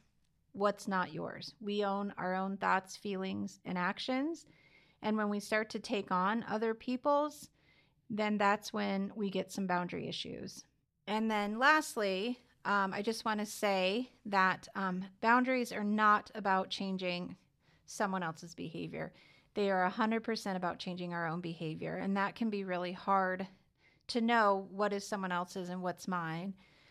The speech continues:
But particularly in fields where, as Tycee mentioned, maybe the system isn't set up so great, or maybe the system is causing struggles. But one of the most empowering things is take ownership over your own thoughts, feelings, and actions.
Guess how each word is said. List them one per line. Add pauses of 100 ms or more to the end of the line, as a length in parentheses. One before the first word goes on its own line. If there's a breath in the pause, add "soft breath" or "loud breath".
(200 soft breath)
But
particularly
in
fields
where,
as
Tycee
mentioned, (340)
maybe
the
system (140)
isn't
set
up
so
great,
or
maybe
the
system
is
causing (440 loud breath)
struggles. (340 loud breath)
But
one
of
the
most
empowering
things
is
take
ownership (240)
over
your
own
thoughts,
feelings,
and
actions.